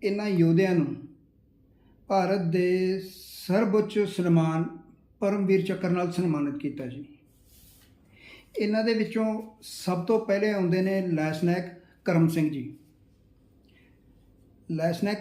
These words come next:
ਕਰਮ ਸਿੰਘ ਜਿਹੜੇ ਨੇ, ਇਹਨਾਂ ਦਾ ਜਨਮ ਪੰਦਰਾਂ ਸਤੰਬਰ ਉੱਨੀ ਸੌ ਪੰਦਰਾਂ ਨੂੰ ਆਪਣਾ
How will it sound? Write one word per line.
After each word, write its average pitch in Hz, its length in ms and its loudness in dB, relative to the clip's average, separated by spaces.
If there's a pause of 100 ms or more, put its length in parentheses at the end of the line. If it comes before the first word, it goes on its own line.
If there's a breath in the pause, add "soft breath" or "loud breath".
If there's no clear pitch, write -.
ਕਰਮ 202 220 0
ਸਿੰਘ 220 340 0
ਜਿਹੜੇ 202 220 0
ਨੇ, 190 420 -2 (400)
ਇਹਨਾਂ 208 300 -2
ਦਾ 208 140 -2
ਜਨਮ 185 340 0
ਪੰਦਰਾਂ 190 580 -2
ਸਤੰਬਰ 180 440 0
ਉੱਨੀ 185 400 2
ਸੌ 202 180 2
ਪੰਦਰਾਂ 170 580 2
ਨੂੰ 165 420 2 (1600 soft breath)
ਆਪਣਾ 196 320 -2